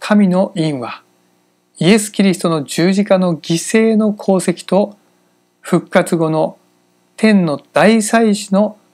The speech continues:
中保の働きによって、神の契約者に絶対的に成就するという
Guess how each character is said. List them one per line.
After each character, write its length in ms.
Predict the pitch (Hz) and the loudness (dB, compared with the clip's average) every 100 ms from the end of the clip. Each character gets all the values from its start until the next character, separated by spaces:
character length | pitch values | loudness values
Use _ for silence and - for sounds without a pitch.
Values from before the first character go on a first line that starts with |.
| _ _ | _ _
中 400 | - - 254 240 | -12 0 2 2
保 160 | 208 175 | 0 -2
の 140 | 147 | -4
働 460 | - - - 180 190 | -4 -6 0 0 0
き 100 | 196 | 0
に 100 | 180 | 0
よ 80 | 170 | -2
っ 40 | |
て、 420 | - - 185 240 - _ _ _ _ _ _ _ | -6 -4 -2 -2 -10 _ _ _ _ _ _ _
神 280 | - 185 165 | -2 0 0
の 240 | 135 117 - | -4 -8 -12
契 260 | - 156 190 | -6 0 2
約 200 | 208 202 | 2 0
者 120 | - | -6
に 200 | 143 120 _ _ _ _ _ _ | -8 -12 _ _ _ _ _ _
絶 320 | - 143 147 _ | 0 0 -2 _
対 200 | 175 180 | -2 0
的 220 | 185 175 | 0 -2
に 200 | 170 151 - | -2 -4 -8
成 340 | - 190 220 | -2 0 2
就 120 | 202 | 0
す 180 | 170 - | -2 -6
る 180 | 151 - _ _ _ _ | -10 -12 _ _ _ _
と 140 | - 160 | -8 -4
い 100 | 175 | -2
う 180 | 170 | -4